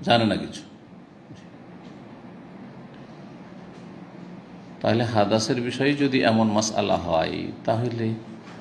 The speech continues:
নাজাস অর্থাৎ শরীরে নাপাক কিছু লেগে আছে,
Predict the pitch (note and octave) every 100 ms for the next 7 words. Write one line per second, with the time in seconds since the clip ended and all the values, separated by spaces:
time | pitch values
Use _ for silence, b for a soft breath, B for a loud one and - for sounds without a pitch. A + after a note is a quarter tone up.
0 | - - C3 B2+ C#3+ C#3+ - - - -
1 | - - - - - - - - A2+ -
2 | G#2+ G2+ - - - A#2 A2 G#2+ G#2+ G#2
3 | G#2+ F#2 A2 - G2 G2 F#2+ F#2 -